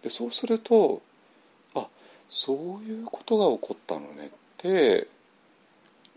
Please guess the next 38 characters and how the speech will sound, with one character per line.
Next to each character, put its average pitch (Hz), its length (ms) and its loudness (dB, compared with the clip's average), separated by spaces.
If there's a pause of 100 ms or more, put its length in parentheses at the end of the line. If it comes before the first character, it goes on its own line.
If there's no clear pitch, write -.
み 110 80 -4
ん 120 80 -4
な 160 80 -2
も 101 140 -4
理 87 100 -6
解 78 240 -10
で - 140 -16
き - 160 -16
る - 120 -14
し、 - 460 -10
半 170 260 -6
分 185 280 -2
理 117 120 -2
解 82 240 0
で - 120 -8
き - 100 -12
る - 120 -14
け - 120 -12
ど 135 140 -8
も、 180 280 2 (440)
半 139 240 -4
分 135 180 2
全 101 120 0
く 117 260 -4
私 107 340 0
が 104 80 2
理 107 160 -2
解 101 160 2
で 107 100 -4
き 110 120 -8
な 107 80 -4
い 95 80 -6
こ - 100 -10
と 151 140 0
が 131 180 2
起 - 80 -12
こ - 60 -4
っ - 20 -4